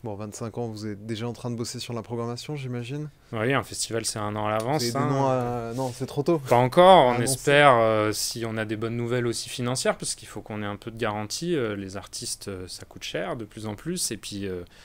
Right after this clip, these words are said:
Speaker 2: surtout, on a besoin de payer des acomptes, donc, euh, il y a des besoins de trésorerie pour l'organisation d'un festival au moins un an à l'avance. Donc, euh, voilà, on a, on espère pouvoir annoncer d'ici la fin du mois de,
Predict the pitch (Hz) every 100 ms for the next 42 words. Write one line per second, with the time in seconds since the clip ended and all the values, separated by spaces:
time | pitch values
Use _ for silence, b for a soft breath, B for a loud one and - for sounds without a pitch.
0 | B - - - 117 110 95 90 90 98
1 | 98 90 101 98 95 95 101 - 160 160
2 | 120 95 - 101 95 90 90 90 87 90
3 | 95 101 101 - 101 101 117 110 110 95
4 | 98 98 95 95 - 101 95 95 - 107
5 | 110 101 B B B B B - 110 113
6 | 113 110 107 104 104 131 165 - 135 104
7 | 98 95 - 95 92 101 113 120 95 90
8 | 90 90 98 95 - - 113 104 95 -
9 | 104 101 101 98 - 107 101 - 101 98
10 | 104 101 104 107 101